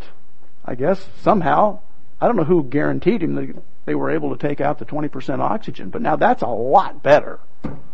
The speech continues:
It, it was just, I'm just amazed by people who, who just don't either stop to figure it out or work on it. But all that, pardon me, I'm just,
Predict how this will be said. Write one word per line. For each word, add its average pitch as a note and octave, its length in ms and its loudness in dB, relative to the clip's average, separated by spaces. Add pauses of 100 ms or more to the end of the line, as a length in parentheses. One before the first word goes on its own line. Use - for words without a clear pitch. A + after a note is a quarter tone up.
(2000)
It, E3 140 0
it E3 80 2
was D#3 120 0
just, G3 220 0 (100)
I'm C#3+ 180 -2
just E3+ 240 0
amazed E3+ 520 0
by B2+ 400 -2 (1160)
people D3+ 300 0
who, C3 440 0 (2000)
who D3+ 120 -2
just D3+ 220 -2
don't C#3+ 300 0 (240)
either B2+ 240 0
stop - 340 -2
to - 80 -4
figure - 340 -4
it - 100 -4
out - 260 -4
or - 160 -4 (120)
work - 180 -4
on - 60 -4
it. - 200 -4 (260)
But C3+ 140 6
all D#3 240 12
that, - 400 -2 (920)
pardon D3+ 380 2
me, G2+ 240 -2
I'm A2+ 280 -2
just, A#2+ 460 -4